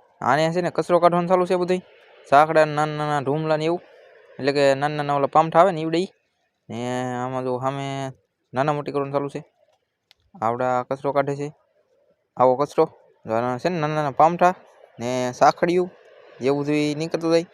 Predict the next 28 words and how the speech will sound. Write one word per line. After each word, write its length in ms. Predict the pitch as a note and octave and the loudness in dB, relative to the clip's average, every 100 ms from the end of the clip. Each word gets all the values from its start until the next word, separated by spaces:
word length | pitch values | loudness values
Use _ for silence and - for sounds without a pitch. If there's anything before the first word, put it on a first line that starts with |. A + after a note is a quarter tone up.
| _ _ - - | _ _ -20 -12
ને 60 | A2 | -10
ઈ 100 | C3+ | -8
પછી 180 | D3 | -4
અહીં 220 | D3 D3+ C#3 | -4 -2 0
ભરી 220 | D#3 F3+ | 2 0
ને 300 | - _ A#2+ | -4 _ -6
ઓલી 120 | C3 | -2
કામ 280 | C3+ D3+ D#3+ | 0 2 2
દેવાના 260 | E3 E3 | 2 0
એટલે 160 | D3+ D3 | 0 -2
ના 260 | C3+ D#3 F3 | 0 0 0
છે 40 | |
ને 140 | E3 D3 _ _ _ _ - | -4 -10 _ _ _ _ -4
મોટા 260 | B2+ D#3 C#3+ | 0 2 2
ને 180 | C#3 | 0
નાના 520 | C3 C#3 C#3+ C#3 C3+ C3 | -2 0 0 0 0 0
બે 160 | C#3 | 2
અલગ 160 | C3+ D3+ | 2 2
અલગ 180 | D3+ D3 | 0 -2
કરતા 220 | D#3 D#3 | 0 2
જાય. 120 | D#3 - _ _ _ _ _ _ - | 2 -2 _ _ _ _ _ _ -12
ઢૂમા 340 | - D3 F3 | -4 0 2
ને 60 | F3+ | 2
એવું 160 | F3+ | 0
ઘણું 180 | E3+ F#3 | 0 0
બધું 200 | F3+ F3+ | 2 4
આવેલું 180 | F#3 F#3 | 4 2
છે. 120 | F#3+ | -4